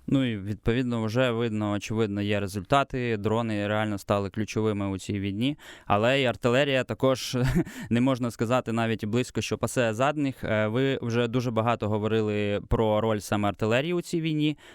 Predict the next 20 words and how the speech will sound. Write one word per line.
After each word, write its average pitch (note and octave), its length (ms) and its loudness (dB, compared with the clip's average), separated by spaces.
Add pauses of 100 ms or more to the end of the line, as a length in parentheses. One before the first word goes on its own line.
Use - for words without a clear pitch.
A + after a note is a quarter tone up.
(100)
Це A2 260 2
і G2+ 40 -2
колосальні G#2 560 0
втрати D3 360 0
ворога B2+ 440 2
в A#2 80 -2
бойовій A#2+ 340 0
техніці A#2 560 0
і A2+ 360 0
живій A2 280 -2
силі A2+ 320 -2
саме A#2+ 300 0
за G#2+ 120 0
рахунок A2+ 380 -2
ваших A2 440 0
військ. A2 400 -4 (340)
І A2 260 0
є A#2 120 2
таке A#2 200 -2
прізвисько A2 760 0